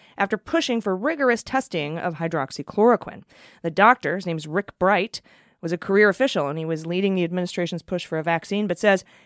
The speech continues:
he was pushed out for trying to limit the use of hydroxychloroquine.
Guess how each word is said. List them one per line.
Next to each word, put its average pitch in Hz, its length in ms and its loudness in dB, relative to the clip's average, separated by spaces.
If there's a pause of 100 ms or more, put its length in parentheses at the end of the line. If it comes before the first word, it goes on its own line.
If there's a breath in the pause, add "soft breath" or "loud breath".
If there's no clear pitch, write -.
(100)
he 302 180 -2
was 370 140 4
pushed - 300 -2
out 165 280 0 (280 soft breath)
for 190 420 2 (140)
trying 190 240 0
to 240 80 0
limit 170 300 -4
the 202 100 -6
use 156 240 -6
of 165 100 -8
hydroxychloroquine. 156 1040 -8